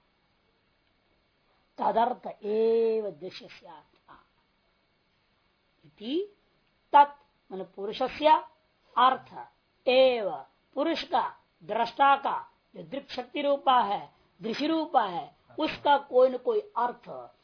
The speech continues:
कोई न कोई प्रयोजन या किसी न किसी कार्य को सिद्ध करने के लिए ही एव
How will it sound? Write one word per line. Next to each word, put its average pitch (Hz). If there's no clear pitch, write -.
कोई 262
न 254
कोई 214
प्रयोजन 208
या -
किसी 269
न 269
किसी 240
कार्य 254
को -
सिद्ध 240
करने 208
के 185
लिए 160
ही 269
एव 170